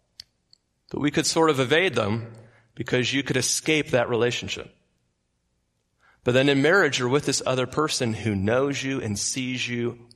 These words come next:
all the time. And so you can start to have a combative stance towards them, but in reality, it's not a confrontation with them. It's a confrontation with yourself.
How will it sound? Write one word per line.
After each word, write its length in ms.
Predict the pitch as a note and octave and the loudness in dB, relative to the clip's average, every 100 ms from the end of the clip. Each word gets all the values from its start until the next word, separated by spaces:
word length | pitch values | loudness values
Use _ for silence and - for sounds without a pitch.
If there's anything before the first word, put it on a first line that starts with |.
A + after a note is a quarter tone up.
| _ | _
all 340 | A#2+ C#3 C#3+ | -2 0 0
the 120 | B2+ B2 | -2 -4
time. 400 | - G#2+ D#2+ - - _ _ _ _ _ _ _ _ _ _ _ _ - _ | -4 -6 -8 -12 -20 _ _ _ _ _ _ _ _ _ _ _ _ -20 _
And 160 | - C3 | -4 -2
so 320 | - C#3+ C#3 | 2 4 4
you 200 | C3 C#3+ | 2 0
can 160 | D3+ C3+ | 2 2
start 260 | - F#3 | 2 2
to 80 | F3 | 2
have 180 | D3 C#3 | 2 0
a 40 | |
combative 480 | C3+ A#2 G#2+ C#3+ D3 | 0 0 2 2 2
stance 400 | - C#3+ C#3 C3 | 0 0 0 -2
towards 320 | - C3 A#2+ | -2 -2 0
them, 380 | D3 D#3+ A#2+ A2+ - - - _ _ _ _ _ | 0 0 0 -4 -8 -20 -20 _ _ _ _ _
but 100 | C3+ | 2
in 100 | C3+ | 4
reality, 460 | C3+ C#3+ E3+ E3 C#3 | 4 4 4 6 4
it's 160 | B2+ | 2
not 200 | C#3+ D#3+ | 2 2
a 40 | E3+ | 2
confrontation 760 | E3 D#3 D#3 B2+ C#3+ C3 - | 0 0 -2 -2 -2 0 0
with 120 | B2 D3+ | 0 0
them. 220 | C#3+ B2 | 0 0
It's 180 | B2+ - | -2 -4
a 40 | C3 | -6
confrontation 920 | - D#3 D#3 B2+ - C#3+ - C3 A2+ | -2 -4 -2 -4 -2 -4 -2 -2 -2
with 240 | B2 - | -2 0
yourself. 760 | A#2+ G#2+ - C#3 G#2 - - | -2 -2 -2 -2 -4 -8 -16